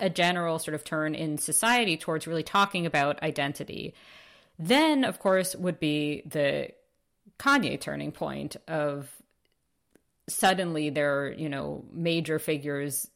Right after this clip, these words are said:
making anti-Semitic remarks and then having dinner with Donald Trump. Why not? You know, so I think there's, um,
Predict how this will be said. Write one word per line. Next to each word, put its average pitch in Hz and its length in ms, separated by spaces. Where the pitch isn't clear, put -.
making 151 480
anti-Semitic 151 540
remarks 208 460
and 151 240
then 143 220
having 143 300
dinner 139 460
with 143 440
Donald 170 320
Trump. 311 320
Why 151 200
not? - 280
You 175 100
know, 139 200
so 226 500
I 226 100
think 302 360
there's, 247 640
um, 190 480